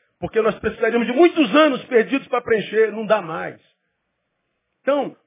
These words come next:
Paulo não permitiu se entregar ao orgulho. A tristeza, é, é, é, é, a alegria nunca será alegria plena se não passar pelo serviço. Serviço nunca é possível estando isolado. Isolamento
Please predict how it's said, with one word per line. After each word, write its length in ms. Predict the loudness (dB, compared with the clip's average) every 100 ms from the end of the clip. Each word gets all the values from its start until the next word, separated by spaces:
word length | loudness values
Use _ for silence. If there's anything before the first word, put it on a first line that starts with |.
| _
Paulo 440 | 2 4 2 -2
não 360 | 2 2 2 0
permitiu 680 | -2 -2 -2 -10 -10 -8 -8
se 120 | -14
entregar 560 | -6 -4 -2 -4 -4 _
ao 140 | -2 0
orgulho. 360 | 2 0 2
A 80 | 0
tristeza, 880 | -2 -6 -8 _ 0 0 2 -2 -4 _ _
é, 80 | -8
é, 100 | -8 -10 -20 -20 -14 -10
é, 340 | -10 -12 -10
é, 560 | -6 -4 -4 -6 -12 -18 _
a 80 | 0
alegria 560 | 2 2 2 2 2 0
nunca 380 | 0 0 2 0
será 220 | 0 2
alegria 320 | 2 2 0 -2
plena 340 | 0 2 2 -2 -12
se 80 | -8
não 140 | -6 0
passar 300 | 0 0 -2
pelo 200 | -2 -2
serviço. 680 | 0 0 0 -2 -2 -6 _ 0
Serviço 440 | 2 2 -4 -2
nunca 200 | -2 0
é 20 |
possível 600 | -2 -4 -8 -4 -2 -2 -4
estando 360 | -10 0 2 2
isolado. 560 | 2 4 4 4 0 -6
Isolamento 720 | -4 -2 0 2 2 2 -2